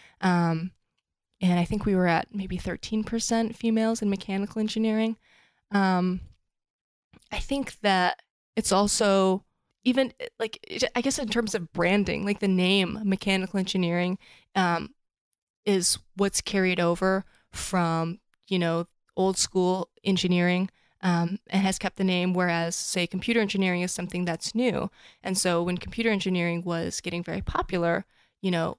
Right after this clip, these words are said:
women at the time were also entering the workforce. So it's,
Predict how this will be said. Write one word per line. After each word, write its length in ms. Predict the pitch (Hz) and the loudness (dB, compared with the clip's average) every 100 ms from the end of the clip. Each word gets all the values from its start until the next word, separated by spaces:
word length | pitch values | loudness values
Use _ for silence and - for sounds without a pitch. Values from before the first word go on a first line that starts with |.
| _ 185 | _ -2
women 360 | 202 196 190 | 2 2 0
at 120 | 180 | -2
the 80 | 180 | -4
time 280 | - 277 247 | -4 -2 0
were 100 | 196 - | -2 0
also 260 | 196 196 | 0 0
entering 340 | 185 185 185 175 | -2 -2 -4 -6
the 80 | 175 | -4
workforce. 720 | 185 196 - - - - - _ _ | -4 -6 -6 -6 -4 -4 -6 _ _
So 360 | - - 185 185 | -4 0 2 0
it's, 320 | 190 - - | -2 -2 -2